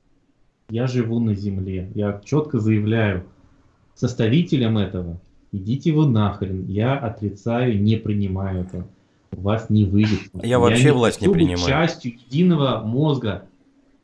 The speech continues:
Speaker 1: единого сознания. Нет. У меня свое сознание, своя душа.
Speaker 2: Я боюсь
Speaker 1: Я
Speaker 2: за
Speaker 1: не
Speaker 2: то,
Speaker 1: хочу,
Speaker 2: чтобы
Speaker 1: чтоб
Speaker 2: наши
Speaker 1: меня
Speaker 2: народы не
Speaker 1: обвиняли.
Speaker 2: пострадали, ни Украина, ни Белоруссия. Вот, понимаешь, как бы сказать, вот хотят войны, пусть убивают друг друга.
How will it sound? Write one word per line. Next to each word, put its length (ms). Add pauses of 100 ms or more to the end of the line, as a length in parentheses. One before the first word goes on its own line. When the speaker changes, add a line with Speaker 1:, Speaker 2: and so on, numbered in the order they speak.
(140)
Speaker 1:
единого 460
сознания. 680
Нет. 420 (680)
У 60
меня 280
свое 280
сознание, 500
своя 300
душа. 420 (840)
Speaker 2:
Я 240
боюсь 320
Speaker 1:
Я 40
Speaker 2:
за 60
Speaker 1:
не 60
Speaker 2:
то, 100
Speaker 1:
хочу, 100
Speaker 2:
чтобы 160
Speaker 1:
чтоб 140
Speaker 2:
наши 280
Speaker 1:
меня 120
Speaker 2:
народы 280
не 100
Speaker 1:
обвиняли. 80
Speaker 2:
пострадали, 580
ни 120
Украина, 420
ни 120
Белоруссия. 640
Вот, 260 (1400)
понимаешь, 340
как 180
бы 100
сказать, 400
вот 160 (240)
хотят 380
войны, 320
пусть 240
убивают 420
друг 200
друга. 340